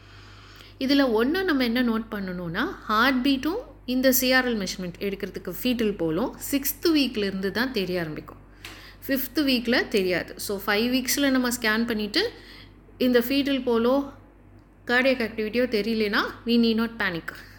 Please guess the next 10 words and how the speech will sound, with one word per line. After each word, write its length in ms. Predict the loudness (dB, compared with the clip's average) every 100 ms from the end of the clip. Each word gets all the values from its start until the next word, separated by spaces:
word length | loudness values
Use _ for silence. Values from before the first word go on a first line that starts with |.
| -20 -20 -6
அதுக்கு 260 | -6 -4
பயப்பட 380 | 0 2 2 -2
தேவையில்ல. 480 | -2 -2 -2 -4 -6 -8 -20 -20 -10
டூ 240 | -2 0 0
வீக்ஸ் 240 | -2 -4 -4
கழிச்சு 340 | -2 -2 -4 -4
நம்ம 200 | -2 -2
ஸ்கேன் 400 | -4 -2 -2 0
ரிப்பீட் 340 | -4 -4 -8 -8
பண்ணிக்கலாம். 400 | -14 -12 -14